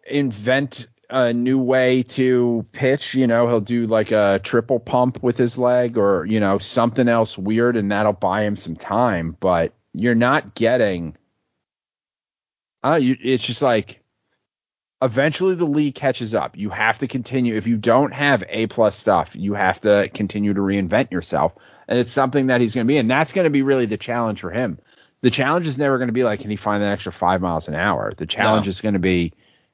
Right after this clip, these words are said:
Speaker 1: you know, can he just come up with bullshit long enough to get an extension somewhere?
Speaker 2: And there definitely is a bit of, like, a Murphy's Law thing going on, right? Because of course he's,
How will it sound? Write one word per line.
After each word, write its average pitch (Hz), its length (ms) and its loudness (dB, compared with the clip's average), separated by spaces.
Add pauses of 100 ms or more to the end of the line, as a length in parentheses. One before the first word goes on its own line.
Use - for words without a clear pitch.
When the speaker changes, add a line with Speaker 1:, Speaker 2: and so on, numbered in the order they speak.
(440)
Speaker 1:
you 139 120 2
know, 104 180 4
can 123 360 -2
he 123 180 4
just 113 240 -4
come 113 180 2
up 110 120 2
with 95 160 -6
bullshit 107 600 0 (280)
long 104 320 2
enough 104 260 0
to 104 100 -6
get 98 320 0 (920)
an 113 100 2
extension 117 500 -2
somewhere? 53 520 -12 (400)
Speaker 2:
And 139 80 0
there 147 100 4
definitely 180 420 0
is 135 180 2
a 123 60 4
bit 113 180 0
of, 110 140 0
like, 110 160 0
a 110 80 2
Murphy's 107 500 -4
Law 104 300 2
thing 98 260 -4
going 101 260 0
on, 98 200 -2
right? 127 200 2
Because 120 300 -2
of 143 240 -2
course 185 300 -2
he's, 147 260 -4